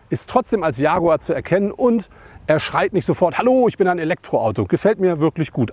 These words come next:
Außerdem richtig schön finde ich den Platz im Innenraum und was mir sehr gut gefällt, das ist sowohl die Auswahl der Materialien wie auch deren Verarbeitung. Das ist für mich typisch Jaguar. Dann eine Sache, die mir nicht ganz so gut gefällt beim Fahrzeug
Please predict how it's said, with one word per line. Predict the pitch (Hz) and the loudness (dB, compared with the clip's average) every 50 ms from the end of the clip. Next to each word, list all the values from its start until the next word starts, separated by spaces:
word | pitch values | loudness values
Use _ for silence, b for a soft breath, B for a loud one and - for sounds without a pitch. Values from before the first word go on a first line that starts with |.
| - - | 0 0
Außerdem | 175 226 196 - 202 151 131 110 - b b b b b b b | 0 2 2 2 2 2 2 0 -2 b b b b b b b
richtig | 175 214 - - 226 180 - | 0 0 0 0 -2 -2 0
schön | - 185 185 185 | 2 2 2 2
finde | - - 175 165 | 2 0 0 0
ich | 131 | 0
den | - 151 135 123 | 2 0 0 0
Platz | - - 160 170 185 - - | 0 0 -2 -2 -2 -4 -6
im | - - 139 156 | -4 -4 -2 0
Innenraum | - 190 208 214 185 147 143 147 165 160 - B B B B B B | 2 2 2 4 4 4 4 2 2 -2 -6 B B B B B B
und | - 180 180 160 | 0 0 2 2
was | 170 151 - 170 | 0 0 2 2
mir | 147 135 | 0 2
sehr | 120 151 175 165 | 2 2 2 2
gut | 156 156 - | 0 -2 -2
gefällt, | - 151 - 156 143 139 143 | -4 -2 0 0 0 2 0
das | 120 - | -2 -2
ist | - - - - B B B B | -4 -6 -6 -10 B B B B
sowohl | - - 123 123 156 170 156 | 0 0 0 2 2 2 2
die | 147 165 - - | 0 -2 -2 0
Auswahl | - 190 208 - 202 185 | 0 0 2 2 2 2
der | 175 170 | 2 2
Materialien | 170 165 151 - 165 156 151 147 143 143 135 120 | 2 0 0 0 0 2 2 2 2 0 -2 0
wie | 156 175 | 0 0
auch | 156 147 131 - | 0 0 -2 -2
deren | - 135 135 147 131 135 120 | 0 0 0 2 0 -2 -4
Verarbeitung. | - - 135 - - 135 143 135 123 117 110 143 151 143 B B B B B | -2 -4 -2 0 0 0 2 2 2 2 0 0 -2 -2 B B B B B
Das | 190 180 | -2 0
ist | 220 196 | 0 0
für | - 220 | 0 2
mich | 202 202 160 - _ _ _ _ - | 2 2 0 -2 _ _ _ _ -4
typisch | - 208 190 - 185 160 - - - - - - - - | 0 0 2 2 2 0 -2 -4 -12 -18 -20 -18 -8 -2
Jaguar. | 110 113 139 131 139 139 120 113 98 92 92 - B B B B B B B B B | 2 2 4 4 4 2 2 0 0 -2 -4 -8 B B B B B B B B B
Dann | - 170 190 226 233 - - - | 2 2 2 2 -2 -6 -8 -2
eine | 233 185 185 | 2 2 4
Sache, | 175 196 175 185 | 4 4 2 2
die | 165 180 165 | 0 2 2
mir | 165 156 | 2 2
nicht | 151 - - - - | 2 0 -2 -2 0
ganz | 147 170 208 - | 0 0 0 0
so | 226 196 | -2 0
gut | 202 208 - | 0 0 0
gefällt | - 185 - 214 208 190 | -2 0 2 2 2 2
beim | - 196 185 | 2 0 0
Fahrzeug | - - 196 190 - - 202 196 | 2 0 0 0 2 2 0 0